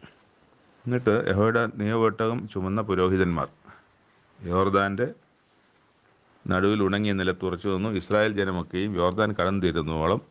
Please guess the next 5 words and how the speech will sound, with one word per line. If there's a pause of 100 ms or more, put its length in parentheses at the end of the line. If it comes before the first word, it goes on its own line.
(240)
അവര് (1080)
അവിടെ
തന്നെ
നിന്നു. (520)
ജനമെല്ലാം